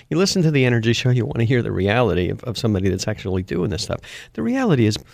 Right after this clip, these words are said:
battery storage systems are kind of where solar was in the year two thousand. Um, we're at the early stage of battery technology, at, at software that controls the system,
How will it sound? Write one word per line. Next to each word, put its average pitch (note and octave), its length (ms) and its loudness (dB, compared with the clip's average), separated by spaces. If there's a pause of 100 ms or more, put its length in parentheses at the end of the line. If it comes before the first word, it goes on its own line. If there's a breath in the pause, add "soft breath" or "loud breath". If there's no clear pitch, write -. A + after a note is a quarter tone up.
(180 loud breath)
battery F3 320 2
storage D#3+ 400 -4
systems - 460 -8 (420 loud breath)
are F3 60 -6
kind C4+ 340 -2
of G#3 140 -6
where D#3 120 0
solar C#3 400 -2
was F#2 360 -2
in F#2+ 160 -2
the A#2 40 0
year D3+ 140 0
two E3 240 -2
thousand. A2 500 -2 (360 loud breath)
Um, A#2 160 -2
we're D#3 160 2
at G3+ 60 -2
the - 180 -2
early D#3 280 0
stage C#3 420 -2
of G#2+ 100 -4
battery G#2+ 320 2
technology, F2+ 680 -8
at, F2+ 180 -4
at G#2+ 180 -2
software C3 540 0
that F#2+ 80 2
controls A2+ 560 -2
the F#2+ 80 -4
system, - 420 -8